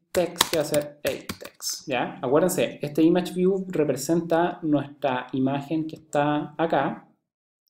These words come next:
Y así nuestro text view representa las instrucciones y nuestro edit text representa, eh, el campo de texto que tiene para escribir el usuario para poner su respuesta.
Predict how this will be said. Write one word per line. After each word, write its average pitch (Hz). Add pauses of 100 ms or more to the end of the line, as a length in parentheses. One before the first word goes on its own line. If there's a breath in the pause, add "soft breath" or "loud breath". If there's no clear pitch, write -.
(640)
Y 143
así 135
nuestro 165
text 170
view 180
representa 147
las 147
instrucciones 196
y 180
nuestro 170
edit 160
text 170
representa, 156
eh, 135
el 131
campo 147
de 131
texto 160
que 156
tiene 151
para 156
escribir 151
el 160
usuario 160
para 147
poner 147
su -
respuesta. -